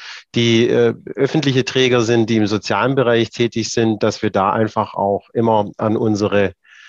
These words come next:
Nutzerinnen denken, an die Endnutzerinnen denken, dass wir versuchen, die einzubeziehen und ihnen auch auf Eigen-, Augenhöhe zu begegnen, sie einzubeziehen in unsere Arbeit, sie nach ihren Wünschen zu fragen. Das ist mir eigentlich mit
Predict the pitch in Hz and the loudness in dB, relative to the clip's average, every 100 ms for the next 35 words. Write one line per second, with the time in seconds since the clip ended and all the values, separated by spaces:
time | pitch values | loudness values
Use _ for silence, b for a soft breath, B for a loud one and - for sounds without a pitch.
0 | B B - 143 - 165 135 139 131 127 | B B -2 0 0 -2 2 2 2 0
1 | 127 143 180 170 156 151 120 120 120 123 | 2 2 2 2 2 2 0 0 0 0
2 | 151 156 - 135 131 127 117 123 131 135 | 2 0 0 0 2 2 2 0 2 0
3 | 127 117 110 123 107 117 117 127 123 113 | 0 0 -2 -4 -4 -2 0 0 0 -2
4 | 113 110 - 120 165 - 156 151 - 160 | 0 0 0 0 0 -2 -4 -4 -2 0
5 | 156 151 131 120 - 120 120 110 107 107 | 2 2 2 -2 -2 -2 0 0 0 0
6 | 117 123 127 - 110 127 131 123 120 - | 0 0 0 0 0 0 0 2 0 -2
7 | 113 101 - 123 160 170 160 156 B B | -6 -6 0 -2 2 2 2 0 B B
8 | B _ 123 110 147 170 156 143 151 139 | B _ -2 2 2 0 -4 -2 2 4
9 | 135 127 123 104 151 156 139 147 131 120 | 2 2 0 2 2 0 0 0 0 -2
10 | 131 139 127 120 - - 120 127 202 - | 0 0 0 -4 -8 -12 -4 -2 -2 -6
11 | 117 - 98 - 95 95 92 95 101 127 | -10 -10 -10 -4 -2 -2 -2 -6 -8 -8
12 | - 127 110 127 127 - 117 120 | -4 -2 2 2 2 -2 -6 -8